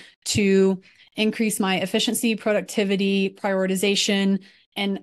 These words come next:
optimize my existing workflow? Like, how can we put fuel on the fire of what is going well and think about it that way? And yes, you have to learn how to, uh, prompt,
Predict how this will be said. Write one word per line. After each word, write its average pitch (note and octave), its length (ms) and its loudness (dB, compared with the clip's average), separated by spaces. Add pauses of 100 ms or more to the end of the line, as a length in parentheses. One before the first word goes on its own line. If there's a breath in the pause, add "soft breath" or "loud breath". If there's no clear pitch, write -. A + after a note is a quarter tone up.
(140)
optimize G#3 500 0
my F#3 400 -2
existing G#3 600 0
workflow? G3 440 -4
Like, F3+ 220 -4
how G#3+ 140 -4
can A#3 120 2
we A3 200 0 (200)
put G#3+ 140 -6
fuel A#3+ 340 2
on G#3 140 -4
the G3+ 60 -6
fire F#3+ 400 -2
of F3+ 120 -4
what G3 180 -2
is F#3 120 -4
going F3+ 400 -4
well F#3 480 -2 (480 soft breath)
and G3+ 120 -2
think A#3 140 0
about F#3 300 -2
it - 120 -12 (140)
that F3+ 400 -2
way? - 240 -6
And G#3 100 2
yes, - 220 -4
you G#3+ 60 -4
have G3+ 160 -6
to G3+ 80 -4
learn G3+ 180 0
how F#3+ 280 -2
to, F#3 600 2 (440 soft breath)
uh, F3+ 260 -2 (160)
prompt, G3 360 0